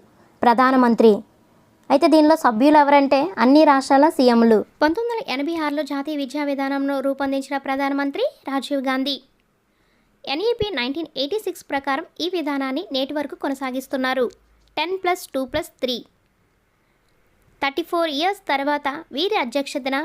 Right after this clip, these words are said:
నూతన విద్యా విధానం ట్వంటీ ట్వంటీ ఆమోదించబడింది. నరేంద్ర మోడీ అధ్యక్షతన నూతన విద్యా విధానం ట్వంటీ ట్వంటీ ఆమోదించబడినది. రెండు వేల పదిహేనవ సంవత్సరం నాటి ఆనాటి కేంద్ర మానవ వనరుల శాఖ మంత్రి అధ్యక్షతన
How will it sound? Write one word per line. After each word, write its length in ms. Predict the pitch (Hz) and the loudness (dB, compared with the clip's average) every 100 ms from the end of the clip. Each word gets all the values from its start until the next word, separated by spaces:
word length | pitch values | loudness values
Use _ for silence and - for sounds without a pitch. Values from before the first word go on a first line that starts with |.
| 359 | -4
నూతన 260 | 277 339 381 | -4 -2 -2
విద్యా 320 | 339 294 294 277 | -2 -4 -4 -2
విధానం 340 | 269 269 269 330 302 | -2 -2 -4 -8 -6
ట్వంటీ 320 | 277 294 339 | -6 -6 -8
ట్వంటీ 320 | 302 277 277 - 254 | -6 -6 -6 -6 -4
ఆమోదించబడింది. 800 | 262 269 262 262 254 247 254 240 - _ _ | -2 -2 -4 -4 -4 -2 -2 -6 -12 _ _
నరేంద్ర 400 | 247 269 302 302 | -4 -2 -2 0
మోడీ 260 | 285 269 277 - | 2 2 0 -4
అధ్యక్షతన 580 | 226 262 254 254 247 254 359 - _ _ | -6 -4 -4 -6 -4 -4 -6 -8 _ _
నూతన 280 | 269 320 381 330 | -4 -2 -2 -2
విద్యా 240 | 262 269 | -4 -4
విధానం 440 | 269 262 262 254 285 - _ | -4 -2 -2 -2 -6 -10 _
ట్వంటీ 280 | 262 269 294 | -6 -4 -4
ట్వంటీ 260 | 277 262 - 226 | -6 -6 -8 -8
ఆమోదించబడినది. 840 | 247 262 262 269 254 247 254 247 - _ _ _ _ _ _ _ _ _ _ _ _ | -4 -4 -6 -6 -6 -4 -4 -6 -8 _ _ _ _ _ _ _ _ _ _ _ _
రెండు 180 | 254 294 | -6 -4
వేల 180 | 392 415 359 | -2 -4 -2
పదిహేనవ 380 | 285 302 320 | -2 -2 -4
సంవత్సరం 480 | 311 277 262 269 269 | -6 -8 -6 -6 -4
నాటి 280 | 262 254 247 277 - _ _ _ 277 | -4 -6 -8 -10 -16 _ _ _ -8
ఆనాటి 480 | 359 330 269 269 370 - | -4 -4 -4 -6 -8 -6
కేంద్ర 260 | 262 277 | -4 -4
మానవ 320 | 269 240 285 285 | -4 -4 -4 -4
వనరుల 240 | 269 254 | -4 -6
శాఖ 340 | 262 254 247 254 | -8 -10 -8 -8
మంత్రి 300 | 247 247 247 254 330 _ _ _ _ - | -6 -8 -8 -10 -12 _ _ _ _ -10
అధ్యక్షతన 600 | 254 240 320 - 269 269 | -10 -8 -10 -8 -8 -8